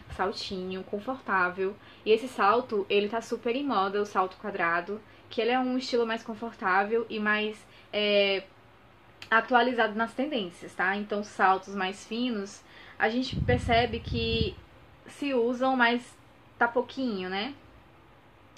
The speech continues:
Não tem tanta, assim,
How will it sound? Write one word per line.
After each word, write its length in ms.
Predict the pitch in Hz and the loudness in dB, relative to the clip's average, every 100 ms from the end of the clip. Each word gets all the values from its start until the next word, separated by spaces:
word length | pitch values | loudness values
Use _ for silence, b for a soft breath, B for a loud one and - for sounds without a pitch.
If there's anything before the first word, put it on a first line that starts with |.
| - | -8
Não 180 | 208 208 | -4 -4
tem 180 | 226 240 | -4 -6
tanta, 680 | - 214 214 240 247 247 247 B B B B | -2 0 0 -2 0 -2 -4 B B B B
assim, 680 | 208 214 220 208 202 196 | -8 -6 -6 -4 -4 -6